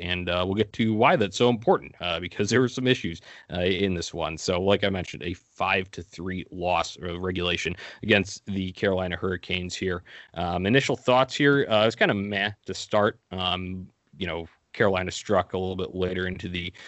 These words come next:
first period, but no, not, not terrible. The one goal deficit going into the locker room for the first time, you can deal with that, but they were absolutely dead,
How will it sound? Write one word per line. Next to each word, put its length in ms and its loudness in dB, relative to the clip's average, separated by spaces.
first 300 4
period, 420 6
but 160 4
no, 140 4
not, 180 4
not 240 0
terrible. 400 -4
The 120 -4
one 200 -2
goal 260 -2
deficit 400 -2
going 220 4
into 200 -4
the 120 -4
locker 340 -2
room 160 0
for 120 -8
the 60 -6
first 380 -4
time, 240 0
you 140 -4
can 420 -2
deal 180 10
with 160 6
that, 340 4
but 120 -4
they 100 2
were 80 0
absolutely 400 0
dead, 420 -4